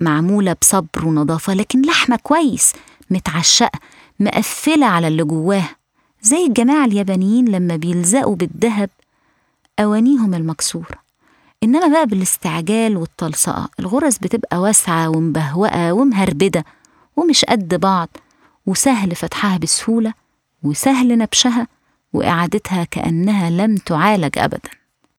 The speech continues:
ويقولك: "فتحت الجرح، ما أنت ما خيطتوش كويس، فأول ما يتداس عليه يتفتق". أنا بشوف إن حالة الهزيمة والاستسلام للظروف، طالما بنستبعد الأسباب العضوية والجينية،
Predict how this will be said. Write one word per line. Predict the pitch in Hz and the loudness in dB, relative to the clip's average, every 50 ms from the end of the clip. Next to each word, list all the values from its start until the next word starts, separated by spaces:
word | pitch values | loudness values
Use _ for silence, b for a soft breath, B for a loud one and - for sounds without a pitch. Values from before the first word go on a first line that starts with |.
| _ _ _ _ - | _ _ _ _ -6
ويقولك: | 170 170 170 - 190 196 196 180 175 170 - | -4 -4 -2 0 0 0 0 0 -2 -2 -4
"فتحت | - 175 - 175 160 - - 160 | -4 -4 -4 -4 -4 -4 -4 -6
الجرح، | 135 - - 143 143 - - - - - _ _ _ _ _ _ _ - | -6 -4 -4 -4 -4 -4 -6 -10 -14 -16 _ _ _ _ _ _ _ -6
ما | 175 175 | -4 -2
أنت | 175 160 - 180 | -2 -2 -2 -2
ما | 170 165 | -2 -2
خيطتوش | - - 180 165 160 160 160 - - - - - - - | -4 -4 -4 -2 -2 -2 -4 -6 -12 -14 -12 -10 -10 -6
كويس، | - 226 240 262 269 247 _ - - - - - _ _ _ _ _ _ _ _ _ | -2 -2 0 0 -2 -4 _ -6 -8 -8 -8 -8 _ _ _ _ _ _ _ _ _
فأول | _ - - 156 - - 247 233 202 180 180 170 | _ -8 -6 -2 0 0 0 0 0 0 0 0
ما | 160 151 | 0 0
يتداس | 151 151 135 139 190 214 220 - - - | 0 -2 -2 -2 -2 -2 0 0 -2 -2
عليه | 156 160 151 165 165 160 - _ _ _ _ _ _ - | -2 -2 -2 -2 -4 -6 -8 _ _ _ _ _ _ -6
يتفتق". | 196 196 - - - 339 - - - _ _ _ _ _ _ _ _ _ _ _ _ _ _ _ _ _ - - | -6 -6 -4 -4 -4 -4 -4 -6 -10 _ _ _ _ _ _ _ _ _ _ _ _ _ _ _ _ _ -4 0
أنا | 233 240 247 | 2 2 2
بشوف | 226 233 - - - 320 294 - - | 2 2 0 0 0 -2 -4 -2 -2
إن | 196 185 180 | -2 -2 -2
حالة | 170 - - 247 247 233 208 - - | -2 0 0 0 2 0 0 -2 -2
الهزيمة | 180 156 156 175 175 - 208 226 233 208 185 165 | -4 -4 -2 2 2 2 4 4 2 2 2 0
والاستسلام | 156 160 180 190 - - - 180 - - 226 226 240 247 233 208 | 0 -2 -2 -4 -4 -4 -6 -6 -4 -2 0 2 2 2 2 2
للظروف، | 180 180 160 - 151 147 147 151 147 147 - - - _ _ _ - - | 0 0 -2 -2 -2 -2 -2 -2 -4 -4 -8 -10 -14 _ _ _ -4 -2
طالما | 220 220 190 170 160 160 156 170 | 0 0 2 2 2 0 0 0
بنستبعد | 170 202 170 156 165 - - - 220 208 180 170 160 151 156 | 0 0 0 0 0 0 0 0 0 0 0 0 0 0 0
الأسباب | - - - - - - 180 202 208 175 | -2 -2 -2 -4 -2 0 0 0 0 0
العضوية | 165 151 147 151 147 139 156 165 156 151 151 147 | 0 0 0 0 0 0 0 0 0 0 0 0
والجينية، | 151 170 226 277 285 240 190 - 180 165 160 156 151 147 143 143 | 0 2 2 2 4 4 2 2 0 0 0 2 2 2 0 0